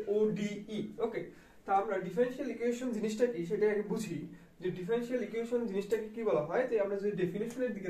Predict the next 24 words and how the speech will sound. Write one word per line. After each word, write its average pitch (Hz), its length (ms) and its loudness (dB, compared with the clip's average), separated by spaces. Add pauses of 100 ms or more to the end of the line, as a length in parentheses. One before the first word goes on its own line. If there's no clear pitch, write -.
তাকাই, 180 280 -2 (600)
আমরা 175 160 -2 (100)
যদি 165 240 0 (920)
ডেফিনিশনের 220 680 0
দিকে 160 180 -2 (100)
তাকাই 156 400 0 (120)
তাহলে 220 280 0
বলা 196 200 4
হচ্ছে 208 280 -4
কি 233 120 -4 (1120)
যে 202 80 4 (200)
an 208 80 4 (100)
equation 269 540 0 (200)
having 196 280 2 (120)
differential 226 600 4 (720)
function, 196 380 6 (140)
ডিফারেনশিয়াল 226 560 0 (520)
কোএফিসিয়েন্ট 226 640 2
বলা 147 200 -2
হয়, 220 160 0 (480)
যে 185 80 -2 (220)
an 175 80 -2 (100)
equation, 240 520 -2 (1600)
an 170 100 0